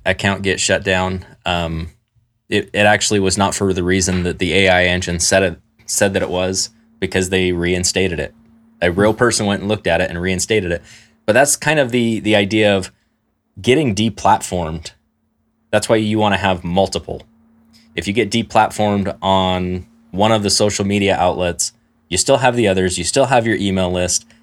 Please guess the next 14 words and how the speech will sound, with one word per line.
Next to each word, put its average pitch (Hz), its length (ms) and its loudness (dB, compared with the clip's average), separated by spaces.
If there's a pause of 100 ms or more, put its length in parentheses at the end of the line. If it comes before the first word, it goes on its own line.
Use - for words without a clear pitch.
(320)
and 98 100 0
your 107 120 0
email 160 280 2
list, 98 280 0
you, 107 100 -4 (320)
you're 110 280 -2
not 131 180 2
gonna 135 120 2
get 127 160 -2
deplatformed 107 600 -2
because 90 320 -2
you 110 200 2
own 82 180 -2
that. - 180 -12